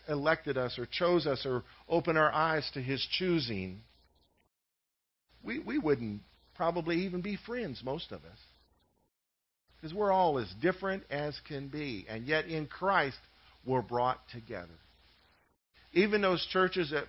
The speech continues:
focus on a particular demographic, like cowboys or, or, um, bikers, they're made up of people that are, it's different from one another. They have one thing in common, you know.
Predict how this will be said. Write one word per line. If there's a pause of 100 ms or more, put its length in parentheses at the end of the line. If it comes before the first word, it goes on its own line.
(120)
focus
on
a
particular
demographic,
like (440)
cowboys
or, (520)
or,
um, (920)
bikers, (180)
they're
made
up
of
people
that
are, (680)
it's
different
from
one
another.
They
have
one
thing
in
common,
you
know.